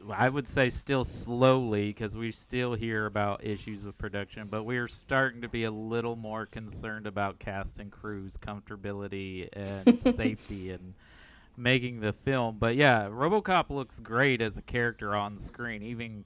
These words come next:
Speaker 1: thirty plus years later. I think it's
Speaker 2: Mm-hmm.
Speaker 1: funny you mentioned that the suit is so bulky, even with Peter Weller, because you know who the studios r-,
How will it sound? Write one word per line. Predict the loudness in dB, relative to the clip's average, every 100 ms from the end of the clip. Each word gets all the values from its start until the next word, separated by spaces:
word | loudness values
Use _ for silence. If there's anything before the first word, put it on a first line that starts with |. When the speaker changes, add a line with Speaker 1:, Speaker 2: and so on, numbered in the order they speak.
| -2
Speaker 1:
thirty | 0 0 -4
plus | -4 -4 -4
years | -6 -6 -8
later. | -8 -2 -2 -2 -4 -6 -12 -20 -20 _
I | 4
think | 4 2 2
it's | 2 4
Speaker 2:
Mm-hmm. |
Speaker 1:
funny | 4 4 4
you | 2 2
mentioned | 2 0 -2 0
that | 0
the | 2
suit | -2 -4 0 2 2 -2 -10 0
is | 0 0
so | 0 2 2
bulky, | 2 2 2 0 -2
even | 0 0 0 0
with | -4 -6
Peter | -4 -2 -2
Weller, | 2 4 4 0
because | -2 -4 -4 -4
you | -6
know | -4 -2
who | -2 -2
the | 0 0
studios | -2 -10 -6 -4 0 2 2 0 -6
r-, | -10 -10